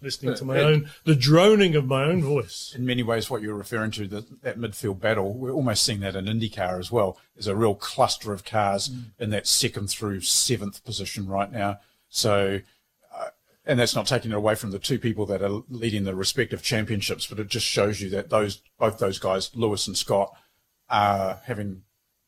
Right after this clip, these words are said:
Speaker 2: brilliant seasons.
Speaker 3: Are we F two, F three? We've got some New
Speaker 1: Can
Speaker 3: Zealanders
Speaker 1: do.
Speaker 3: involved. Do you just wanna give us the quick skinny
Speaker 1: Yeah,
Speaker 3: on what happened
Speaker 1: Formula
Speaker 3: there?
Speaker 1: Two, um, obviously there was a very emotional Formula Two because they were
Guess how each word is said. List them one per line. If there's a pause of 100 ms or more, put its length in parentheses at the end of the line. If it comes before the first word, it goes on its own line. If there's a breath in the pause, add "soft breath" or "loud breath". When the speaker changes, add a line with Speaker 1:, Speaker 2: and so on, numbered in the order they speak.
Speaker 2:
brilliant
seasons. (400)
Speaker 3:
Are
we
F
two,
F
three?
We've
got
some
New
Speaker 1:
Can
Speaker 3:
Zealanders
Speaker 1:
do.
Speaker 3:
involved.
Do
you
just
wanna
give
us
the
quick
skinny
Speaker 1:
Yeah,
Speaker 3:
on
what
happened
Speaker 1:
Formula
Speaker 3:
there?
Speaker 1:
Two,
um,
obviously
there
was
a
very
emotional
Formula
Two
because
they
were